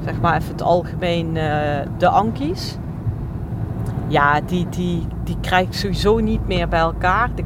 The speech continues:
die krijg ik wel contact mee, maar die, ja, wat, dat heb ik al eerder gezegd, die zijn al murf geslagen. Dus die steken hun nek niet meer uit en ik snap dat.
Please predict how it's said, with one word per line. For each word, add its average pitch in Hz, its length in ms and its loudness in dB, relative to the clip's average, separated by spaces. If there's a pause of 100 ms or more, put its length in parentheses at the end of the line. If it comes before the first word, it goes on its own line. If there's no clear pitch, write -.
(160)
die - 100 -2
krijg 180 220 0
ik 175 100 0
wel 165 180 0
contact 208 480 0
mee, 170 280 0
maar 170 240 4
die, 185 280 0 (500)
ja, 156 220 0
wat, - 120 -4 (320)
dat - 160 -2
heb 170 160 2
ik 175 60 -2
al 160 140 2
eerder 196 260 2
gezegd, 156 380 -2
die - 80 -2
zijn 220 280 2
al 160 280 2
murf 190 500 0 (140)
geslagen. 151 720 0 (580)
Dus - 140 -2
die - 120 -4
steken 247 420 2
hun 180 140 0
nek 170 220 -2
niet 202 120 -2
meer 170 120 -2
uit 160 220 0
en 151 120 -2
ik 175 80 -2
snap - 320 0
dat. 165 200 -2